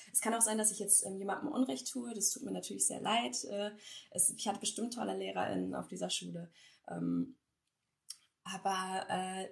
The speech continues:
wenn ich es wirklich so vergleiche, ich bereue es ein bisschen, auf diese Schule gegangen zu sein. Ich wäre viel lieber im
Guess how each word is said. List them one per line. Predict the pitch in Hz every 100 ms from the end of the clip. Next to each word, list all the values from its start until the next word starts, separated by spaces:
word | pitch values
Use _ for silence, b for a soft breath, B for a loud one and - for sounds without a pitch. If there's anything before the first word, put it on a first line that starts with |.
| - -
wenn | - 202
ich | 208
es | 196
wirklich | 202 214
so | 208
vergleiche, | 208 190 196 214
ich | 202
bereue | 196 185 202
es | 202
ein | 190
bisschen, | 185 185
auf | 180
diese | 185
Schule | 196 - 277
gegangen | - 180 180
zu | -
sein. | 180 180 190
Ich | - -
wäre | 196 202 202
viel | - 220
lieber | 247 240 254 277 - _ _ _ -
im | 220 220 214 -